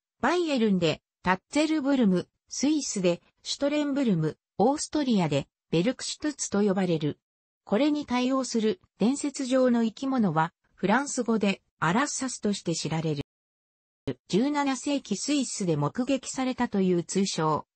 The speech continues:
ショイヒツァーの竜の中には、病棟の爬虫類系も含まれるが、これらがタッツェルブルムの仲間入りされることもある。タッツェルブルムは、足のある虫、ウジ虫や、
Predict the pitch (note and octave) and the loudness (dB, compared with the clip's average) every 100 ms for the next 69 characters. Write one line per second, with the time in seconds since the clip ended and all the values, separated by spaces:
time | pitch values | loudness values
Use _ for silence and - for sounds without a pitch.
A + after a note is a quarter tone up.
0 | _ - A3 C4+ C4+ - C4 B3 A#3 A3 | _ -6 -2 -2 -4 -2 0 2 2 2
1 | C4+ B3 G#3 F#3+ F#3+ G3+ E3+ D3+ D3+ - | 2 2 4 2 2 0 0 0 -2 -4
2 | _ - F3 C#4+ D#4 C#4+ C#4 C#4 - G#3 | _ -2 2 2 2 2 2 0 -2 -2
3 | D#4+ D#4+ D#4 C#4+ - A3+ G3+ E3+ - - | 0 2 2 0 0 0 2 0 -4 -2
4 | A#3 A#3 A#3 F#3 D#3+ D3+ - _ _ - | 0 2 0 0 -2 -4 -6 _ _ -2
5 | B3+ C4+ G3+ F3 - _ - F3+ - - | 0 2 2 0 -2 _ -2 -2 -2 0
6 | D4+ D#4 D#4 D4+ D4 A#3 G3+ E3 D3+ D#3 | 0 2 0 0 0 2 2 2 0 0
7 | B3+ C4+ C4 C#4 C4+ C4 B3+ B3 A#3 A#3+ | 0 0 0 -2 -2 -2 -2 -2 -2 0
8 | A3 E3+ E3 D#3+ - _ _ _ _ _ | 2 2 0 -2 -10 _ _ _ _ _
9 | _ - _ F3+ F#3 _ D4 D#4 D#4 C#4+ | _ -20 _ -2 -2 _ 0 2 0 0
10 | D4 B3+ G3+ F3+ - _ _ E3 E3 D4 | 2 2 4 2 0 _ _ -2 0 0
11 | D4+ D4 C4+ G3+ F#3+ F#3 F3 _ _ D#3+ | 0 2 2 2 2 -2 -6 _ _ 0
12 | F#3 C4+ C#4+ - F#3 D#3+ | 0 0 -2 2 2 2